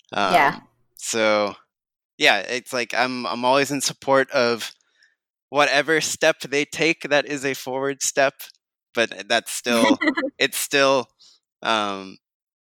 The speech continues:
Speaker 1: you know, it still doesn't mean that it can't be more.
Speaker 2: Yeah.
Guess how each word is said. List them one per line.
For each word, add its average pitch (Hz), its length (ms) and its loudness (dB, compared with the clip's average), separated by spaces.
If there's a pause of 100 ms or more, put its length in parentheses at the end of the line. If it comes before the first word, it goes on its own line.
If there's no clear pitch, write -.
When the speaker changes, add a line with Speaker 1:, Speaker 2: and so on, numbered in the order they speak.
(220)
Speaker 1:
you 120 140 0
know, 98 160 0
it 101 200 -2
still 113 220 -2
doesn't 101 360 -2
mean 98 240 -4
that 90 240 -2 (500)
it 104 140 -4
can't 95 240 -2 (160)
be 85 180 -8
more. - 220 -16 (920)
Speaker 2:
Yeah. 151 320 2